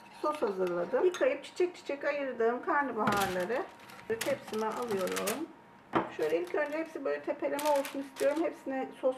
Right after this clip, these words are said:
bulaşması için şöyle üzerine hepsine gelecek şekilde döküp harmanlayacağım. Şöyle bu aşamada birazcık da tuz da ilave etmek istiyorum.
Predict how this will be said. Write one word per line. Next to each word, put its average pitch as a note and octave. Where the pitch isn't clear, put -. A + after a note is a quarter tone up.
bulaşması A#3+
için C4+
şöyle -
üzerine G#3+
hepsine A3
gelecek G#3+
şekilde A#3+
döküp -
harmanlayacağım. G3
Şöyle B3
bu C4+
aşamada C4
birazcık B3+
da -
tuz C4+
da C4
ilave G#3
etmek G#3+
istiyorum. A3+